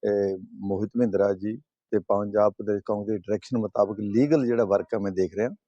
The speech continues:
ਕੱਲ੍ਹ ਵੀ ਮੈਂ ਇਸ ਆਫਿਸ 'ਚ ਆਇਆ ਸੀਗਾ, ਬੀ ਡੀ ਓ ਸਾਹਿਬ ਸ਼ਾਮ ਤੱਕ ਨਹੀਂ ਬੈਠੇ, ਸ਼ਾਮ ਨੂੰ ਕੰਟੈਕਟ ਹੋ ਪਾਇਆ ਉਹਨਾਂ ਨਾਲ। ਉਹ ਕਹਿੰਦੇ, "ਜੀ ਮੈਂ ਹਾਈ ਕੋਰਟ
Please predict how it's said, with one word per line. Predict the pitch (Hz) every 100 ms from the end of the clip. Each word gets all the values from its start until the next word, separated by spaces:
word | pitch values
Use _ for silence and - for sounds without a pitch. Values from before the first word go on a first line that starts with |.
| _ _ _ _ -
ਕੱਲ੍ਹ | 120 143
ਵੀ | 170 170
ਮੈਂ | 151 143 139 - _ - -
ਇਸ | 131 -
ਆਫਿਸ | 117 135 127
'ਚ |
ਆਇਆ | 123 120
ਸੀਗਾ, | 127 156 151 139 - _ _ _ _ 104
ਬੀ | 107
ਡੀ | 135
ਓ |
ਸਾਹਿਬ | 147 147 143 143 147 - -
ਸ਼ਾਮ | - 110 107
ਤੱਕ | 131
ਨਹੀਂ | 131 160
ਬੈਠੇ, | 156 120 135 127 151
ਸ਼ਾਮ | - 120 101 113
ਨੂੰ | 123
ਕੰਟੈਕਟ | 120 110 113 -
ਹੋ | 117 110
ਪਾਇਆ | 117 117
ਉਹਨਾਂ | 123 135
ਨਾਲ। | 120 107 - _ -
ਉਹ | 139
ਕਹਿੰਦੇ, | 131 127
"ਜੀ | 135
ਮੈਂ | 139
ਹਾਈ | 139 120 117
ਕੋਰਟ | - 101